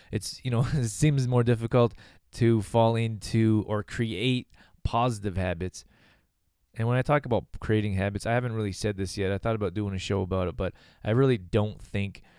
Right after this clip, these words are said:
twenty-one days is gonna get you too far in creating habits. <laughs> And I thought that for quite a while because twenty-one days, it's just so short to change your lifestyle. And I really believe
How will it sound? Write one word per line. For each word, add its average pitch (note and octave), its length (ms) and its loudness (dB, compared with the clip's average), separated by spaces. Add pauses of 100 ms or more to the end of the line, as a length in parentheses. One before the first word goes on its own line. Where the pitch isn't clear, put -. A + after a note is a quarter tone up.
(240)
twenty-one G#2 540 -2
days G2 300 0
is F#2+ 120 -4
gonna G2 160 -4
get F#2+ 260 -4
you G#2+ 100 -4
too G#2+ 180 -4
far A2 480 -4 (100)
in G2 140 -10
creating G#2 320 -4
habits. G#2+ 420 -2 (600)
<laughs> - 680 -8
And B2 340 2
I A#2+ 200 4
thought D3+ 300 4
that A2+ 200 4
for A2+ 80 -6
quite G#2 240 6
a G2+ 60 6
while G2+ 200 6
because F#2+ 360 0 (420)
twenty-one B2 380 2
days, B2 500 2
it's G#2 220 -8
just - 300 -4
so G#2 200 2
short B2+ 500 2 (100)
to F#2+ 100 -6
change G#2 400 -2
your G2 100 0
lifestyle. F#2+ 600 0
And F2+ 100 0
I - 20 0
really G#2+ 200 2
believe G2+ 420 0